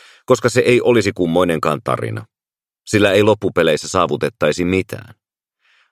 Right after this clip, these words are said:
Vaikka vapautuisin tästä sellin virkaa toimittavasta rotankolosta, se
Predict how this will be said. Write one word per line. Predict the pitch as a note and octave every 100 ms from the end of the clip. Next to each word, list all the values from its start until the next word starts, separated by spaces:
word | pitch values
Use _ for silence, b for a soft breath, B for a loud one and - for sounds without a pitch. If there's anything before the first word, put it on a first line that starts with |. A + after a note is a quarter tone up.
| D2+
Vaikka | D#2 A#2 C3 - F2
vapautuisin | A2 A2+ A#2 E2+ E2+ D#2 D#2 C#2
tästä | C2+ - D#2+
sellin | - F2 E2+ D#2+ D#2
virkaa | E2 E2 F2
toimittavasta | D#2+ E2+ E2+ - D#2+ - F2
rotankolosta, | F2 F#2 F2+ D#2+ E2 D2+ D2 -
se | D2+ -